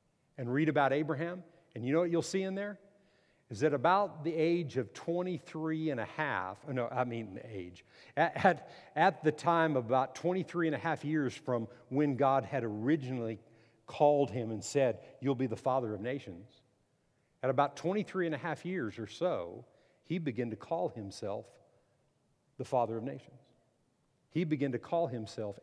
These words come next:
Abraham. His name was Abram. Abraham is father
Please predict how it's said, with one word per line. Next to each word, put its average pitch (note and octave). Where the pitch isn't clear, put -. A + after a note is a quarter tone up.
Abraham. G#2+
His G2+
name C#3+
was G2+
Abram. C#3
Abraham C#3
is A2
father B2+